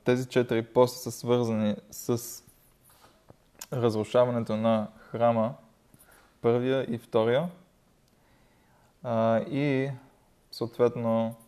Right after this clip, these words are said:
изгнанието, в което еврейският народ се оказва след всяко едно от тези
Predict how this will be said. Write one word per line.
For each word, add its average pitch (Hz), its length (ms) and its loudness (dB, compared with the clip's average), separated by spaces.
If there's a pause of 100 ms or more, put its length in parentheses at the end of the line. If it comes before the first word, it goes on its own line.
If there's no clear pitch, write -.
(880)
изгнанието, 120 600 2
в - 60 -16
което 113 400 2
еврейският 113 420 0
народ 110 200 0
се 117 80 -4
оказва 117 680 2 (640)
след - 640 -2 (920)
всяко - 520 0
едно 107 220 0
от 107 160 -4
тези 107 420 -2